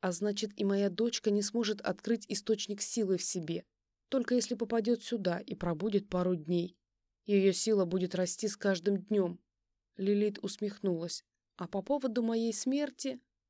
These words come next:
Женщина сделала театральную паузу. "Если я погибну от насильственной смерти, то зов моей смерти будет силён. На Земле я оставила несколько порталов.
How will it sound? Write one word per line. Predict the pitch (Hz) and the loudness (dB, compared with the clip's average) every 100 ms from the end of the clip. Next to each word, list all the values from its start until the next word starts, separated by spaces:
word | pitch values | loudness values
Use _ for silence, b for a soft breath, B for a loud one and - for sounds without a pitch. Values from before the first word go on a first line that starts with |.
| _ _ _ _ | _ _ _ _
Женщина | 180 185 262 247 226 208 | -2 0 0 0 -2 0
сделала | 196 190 214 202 196 | 0 2 4 4 2
театральную | 196 196 185 185 185 190 | 0 -2 0 -2 0 -2
паузу. | 190 190 165 170 151 - _ _ _ _ _ _ | -2 -4 -4 -6 -10 -16 _ _ _ _ _ _
"Если | 160 214 - 226 | -2 -2 2 2
я | |
погибну | 214 220 208 247 208 | 2 0 -2 -4 -2
от | 247 202 202 | -2 -2 -2
насильственной | 208 208 220 - 202 196 | -4 -2 -4 -4 -2 -2
смерти, | 202 - 269 269 - 226 b _ _ _ | 0 0 0 0 -2 -4 b _ _ _
то | - 220 | 0 0
зов | 196 269 214 | 4 4 4
моей | 175 175 | 2 0
смерти | 170 208 220 214 196 | -2 -2 -2 -2 -4
будет | 170 180 185 | -2 -2 -2
силён. | - 208 185 170 185 _ _ _ _ _ _ | 0 0 0 -2 -6 _ _ _ _ _ _
На | 196 | 0
Земле | 180 196 196 | 4 6 6
я | 190 196 | 4 2
оставила | - 214 196 196 | 0 0 0 2
несколько | 196 202 - 202 | 2 0 -4 -6
порталов. | 202 208 202 214 170 175 | -4 -4 -2 -2 -2 -6